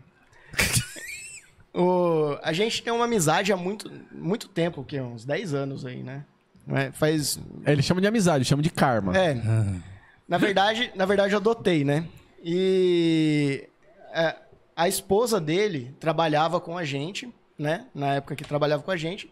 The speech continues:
Speaker 1: E a minha esposa foi trabalhar com a gente depois. E eu sempre fui amigo da esposa dele. E quando ela entrou, ela chegou e virou amizade entre nós quatro, né? Só que amizade muito grande, que a gente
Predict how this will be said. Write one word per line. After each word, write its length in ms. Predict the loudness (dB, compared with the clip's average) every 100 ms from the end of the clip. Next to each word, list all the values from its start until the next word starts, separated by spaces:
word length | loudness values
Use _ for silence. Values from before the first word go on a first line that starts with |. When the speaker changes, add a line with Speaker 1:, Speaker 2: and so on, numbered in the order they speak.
| -8
Speaker 1:
E 80 | -6
a 40 |
minha 140 | -6
esposa 420 | -8 -4 -4 -4 -10 -20 -20 -20
foi 400 | -6 0 2 2
trabalhar 440 | 2 2 2 0
com 80 | -2
a 40 |
gente 240 | -4 -4 -4
depois. 480 | -6 -4 -6 -6 -12 -20 -20 -20 _ _ -6
E 220 | -2 2
eu 240 | 2 2 0
sempre 300 | -4 -6 -6
fui 160 | -2 0
amigo 200 | 0 0
da 80 |
esposa 340 | -2 -2 -2 0
dele. 380 | 0 0 -2 -6
E 100 | -10
quando 320 | -4 -2 0
ela 320 | 0 2 0 -4
entrou, 600 | -6 -6 -2 2 2 0 -6 -12 -4
ela 380 | 0 0 -2 -6 -20 -8
chegou 640 | -2 -2 0 2 2 0 -8 -14
e 300 | -10 -8 -8 -10 -10
virou 200 | -6 -4
amizade 560 | -6 -2 0 0 0 -6 -6
entre 280 | -6 -6
nós 220 | -4 -4 -2
quatro, 360 | 0 0 0
né? 120 | -6
Só 120 | -6 -6
que 60 | -4
amizade 280 | -2 -2
muito 180 | -2 -4
grande, 200 | -2 -2
que 60 | -2
a 40 | -4
gente 260 | -4 -8